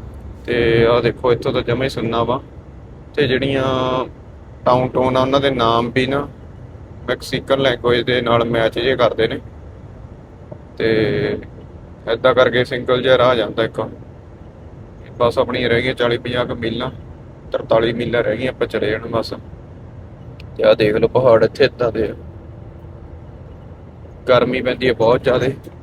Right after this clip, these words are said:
ਅਜੇ ਸਵੇਰ ਦੇ ਸਿਰਫ ਨੌ ਕੁ ਵਜੇ ਨੇ ਤੇ ਤੀਹ ਡਿਗਰੀ ਟੈਂਪਰੇਚਰ ਆ ਇੱਥੇ ਹੁਣੇ।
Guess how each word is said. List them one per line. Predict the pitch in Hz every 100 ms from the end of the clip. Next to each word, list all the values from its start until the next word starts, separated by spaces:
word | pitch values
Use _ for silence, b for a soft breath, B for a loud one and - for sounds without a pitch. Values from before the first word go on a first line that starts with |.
| - - - - 120
ਅਜੇ | 120
ਸਵੇਰ | 127 123 113 120 131 123
ਦੇ | 131 139 139 - - -
ਸਿਰਫ | - 131 131 147 135 131 127 127 - - - - -
ਨੌ | 123 120
ਕੁ | 123
ਵਜੇ | 120 - 123
ਨੇ | 127
ਤੇ | 131
ਤੀਹ | 127 127 135
ਡਿਗਰੀ | 135 123 127
ਟੈਂਪਰੇਚਰ | 123 117 117 113 117 110
ਆ |
ਇੱਥੇ | - - 127
ਹੁਣੇ। | 120